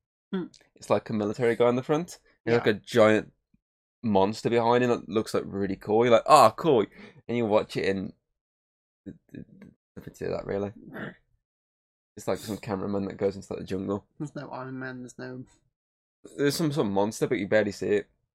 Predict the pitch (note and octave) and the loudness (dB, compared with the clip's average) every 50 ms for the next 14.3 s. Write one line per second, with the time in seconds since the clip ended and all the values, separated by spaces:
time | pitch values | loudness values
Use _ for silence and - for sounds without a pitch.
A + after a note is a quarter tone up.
0 | _ - D3 C#3+ C3+ A#2+ G2+ - A#2+ _ _ _ - _ - - - - - - | _ -12 -10 -10 -10 -10 -12 -16 -20 _ _ _ -20 _ -14 -12 -12 -10 -6 -4
1 | F2+ E2 - - _ _ _ _ _ _ _ _ - A#2 - _ - - F2 G2 | -4 -4 -6 -8 _ _ _ _ _ _ _ _ -8 -8 -6 _ -4 -4 -4 -6
2 | - - - G2+ G2+ - - - _ - F3+ D#3+ D#3 D3 C3+ C3 B2 A#2 - - | -8 -8 -8 -8 -8 -10 -14 -16 _ -8 -6 -4 -4 -4 -6 -8 -12 -12 -14 -14
3 | C3+ C3 C3+ C3+ B2+ - - D3 D#3 D#3 E3 C#3 A#2+ B2+ A#2+ A#2 A#2+ B2 C3 C#3+ | -14 -12 -12 -14 -14 -14 -14 -14 -12 -12 -10 -10 -10 -10 -8 -8 -8 -10 -10 -14
4 | _ _ _ _ - E3+ - - - - _ _ _ _ _ _ _ _ _ _ | _ _ _ _ -10 -10 -10 -10 -14 -20 _ _ _ _ _ _ _ _ _ _
5 | _ _ - - D3+ D#3 F3 F#3 F#3 E3+ C3+ A#2 - - C#3+ D3 D#3 F3 F3 - | _ _ 0 2 4 4 4 4 4 4 2 0 -2 2 6 6 6 6 4 0
6 | C#3+ A#2+ D3 D3 C#3 E3 D#3 - - B2 A2 A2+ A#2 B2 C#3 E3+ F3 - F3 D3+ | -4 -2 -2 0 0 0 -2 -2 0 2 4 4 4 4 2 0 -2 -2 -4 -6
7 | - - F3+ F3+ G3 E3+ E3 D3 C3 B2+ - _ _ _ _ _ _ _ _ _ | -4 -2 -2 -2 -2 -2 -2 -4 -8 -10 -16 _ _ _ _ _ _ _ _ _
8 | _ _ _ _ - A#2+ A2+ - G2+ G#2+ - A#2+ - - A2+ F2 D2+ F2+ - - | _ _ _ _ 4 6 6 6 4 2 0 -2 -2 0 0 0 0 -2 -4 -2
9 | - G#2 G#2 G#2+ G2+ G2 - G2+ G2 G2+ G2 - G2 G2+ G#2 G2+ G#2+ G2 - - | -2 0 0 0 -2 -4 -2 -2 -2 -2 -2 -4 -4 -4 -4 -4 -4 -6 -6 -8
10 | _ _ _ _ _ _ _ _ _ _ - G2 G2 F#2+ - - D#2 G2+ - G#2 | _ _ _ _ _ _ _ _ _ _ -6 -4 -4 -4 -4 -6 -8 -8 -6 -2
11 | A2 G2+ C2 F#2 G#2 G2+ G2 G2+ - - - - - - - G2 F#2+ G2+ - - | -2 -2 0 0 0 0 0 -2 -2 -6 -6 -8 -6 -4 0 0 0 0 -2 -4
12 | - G2+ G2+ - - G2+ G2 - - G2 G2 F#2+ G2 - - _ - G2+ G2 - | -4 -4 -4 -4 -6 -6 -6 -6 -8 -8 -8 -8 -8 -10 -14 _ -10 -10 -10 -10
13 | - - G2 F#2+ F#2 - - - G2+ F#2 F#2+ F#2+ F#2+ - - - G#2 - - G#2+ | -10 -12 -10 -10 -10 -10 -10 -8 -6 -6 -4 -4 -6 -8 -8 -12 -12 -10 -8 -6
14 | G2+ G2 G2+ G2+ G2+ G2+ | -4 -2 -2 -2 -2 -4